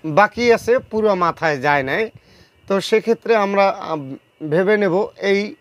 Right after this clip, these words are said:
ডায়োডটা ভালো আছে। কিন্তু পুরোপুরি ভালো আছে সেই জিনিসটা বুঝতে গেলে আমাদের এই হাতের ক্লিপ দুইটা উল্টো ধরতে হবে। যেমন এই সাদা র্যাগে আমরা লাল ধরছিলাম, এখন, আহ,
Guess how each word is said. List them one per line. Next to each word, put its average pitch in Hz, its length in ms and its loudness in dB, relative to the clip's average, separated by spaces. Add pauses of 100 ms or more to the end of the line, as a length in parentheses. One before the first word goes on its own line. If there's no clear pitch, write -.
(520)
ডায়োডটা 185 480 4
ভালো 170 300 0
আছে। 143 300 -2 (500)
কিন্তু 208 340 -4 (160)
পুরোপুরি 247 680 2 (260)
ভালো 190 300 2
আছে 220 420 0 (380)
সেই 196 380 -4
জিনিসটা 240 500 -2
বুঝতে 240 360 -2
গেলে 190 180 2 (100)
আমাদের 170 420 0 (460)
এই 208 100 0
হাতের 196 440 0
ক্লিপ 208 340 -2
দুইটা 175 560 0 (120)
উল্টো 226 320 2
ধরতে 151 340 -2
হবে। 120 300 -8
যেমন 190 360 0 (380)
এই 190 120 -2
সাদা 190 380 2
র্যাগে 208 340 2
আমরা 196 340 0
লাল 175 320 4
ধরছিলাম, 226 500 0 (560)
এখন, 190 440 -2
আহ, - 920 -6